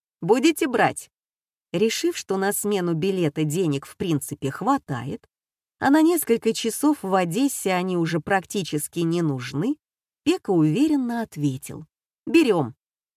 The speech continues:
«С вас три тысячи двести пятьдесят гривен», сказала кассирша. Петька протянул ей два билета на завтра и недостающую для доплаты сумму.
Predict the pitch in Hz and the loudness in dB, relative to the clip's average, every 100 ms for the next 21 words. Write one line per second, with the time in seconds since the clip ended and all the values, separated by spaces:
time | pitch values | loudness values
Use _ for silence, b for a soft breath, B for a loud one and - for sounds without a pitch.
0 | _ _ _ _ - - 185 254 254 - | _ _ _ _ -10 -2 2 4 2 0
1 | 240 202 202 254 - 320 277 190 190 269 | 2 4 2 0 -2 0 0 2 0 0
2 | - 294 254 185 190 - 196 208 202 196 | -2 -2 -2 -2 -2 2 2 4 2 4
3 | 160 156 160 - 180 160 156 147 151 175 | 2 2 0 0 -2 2 2 2 0 -4
4 | 175 - 147 - - 180 _ _ _ _ | -6 -2 -2 -2 -10 -14 _ _ _ _
5 | _ _ _ _ _ _ 285 370 - 254 | _ _ _ _ _ _ 0 0 -2 -2
6 | - 196 196 262 330 214 226 170 165 202 | 0 0 0 2 2 2 0 0 2 2
7 | 156 185 170 139 147 139 127 151 302 - | 2 0 0 0 0 0 -2 -2 -4 -6
8 | - 247 _ _ _ 262 359 349 294 170 | -10 -10 _ _ _ 0 0 2 2 2
9 | 196 - 156 180 311 - - 254 185 185 | 0 0 -2 0 -2 -2 -2 -2 0 0
10 | 170 156 156 165 160 233 - 214 - - | 0 0 0 -2 -2 -2 -4 -4 -2 0
11 | 180 147 127 135 | 2 2 0 -6